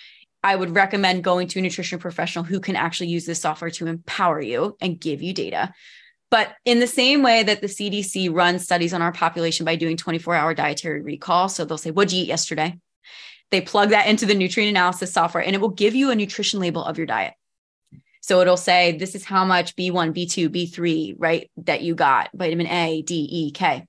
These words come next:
This is how much calcium, magnesium, iron, zinc. This is how much protein, how many omega-threes, how much fiber, how much total energy." We give people that eighty data point printout the first time they come in for the visit. And we say, "Here's where you are.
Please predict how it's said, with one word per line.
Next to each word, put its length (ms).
This 160
is 120
how 240
much 360
calcium, 640
magnesium, 760
iron, 520
zinc. 400
This 200
is 140
how 140
much 140
protein, 440
how 100
many 160
omega-threes, 540
how 120
much 180
fiber, 340
how 80
much 200
total 200
energy." 500
We 160
give 320
people 300
that 260
eighty 260
data 220
point 420
printout 460
the 80
first 420
time 160
they 120
come 180
in 100
for 140
the 100
visit. 260
And 100
we 60
say, 140
"Here's 260
where 100
you 140
are. 240